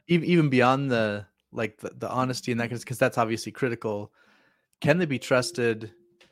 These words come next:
inside of the world that they're wanting to invest in, right? In other words, do they have the expertise, the know-,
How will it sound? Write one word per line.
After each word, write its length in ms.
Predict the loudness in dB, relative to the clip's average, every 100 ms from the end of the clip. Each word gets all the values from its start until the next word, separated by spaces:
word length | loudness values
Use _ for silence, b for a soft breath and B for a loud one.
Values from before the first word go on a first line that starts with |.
| _ -6
inside 520 | -4 -2 -2 -2 0
of 100 | -2
the 80 | -4
world 420 | -2 0 0 -2
that 180 | -6 -6
they're 280 | -4 -4 -4
wanting 460 | -6 -8 -10 -14 -14
to 160 | -12 -12
invest 440 | -10 -10 -10 -16
in, 240 | -20 -20 _ _ _ -12
right? 160 | -6 -4
In 80 | -4
other 160 | -2
words, 240 | -2 -4 -6
do 100 | -8
they 160 | -8
have 360 | -6 -6 -6 -8
the 120 | -10
expertise, 760 | -10 -12 -14 -12 -10 -10 -12
the 120 | -16 -12
know-, 440 | -10 -8 -10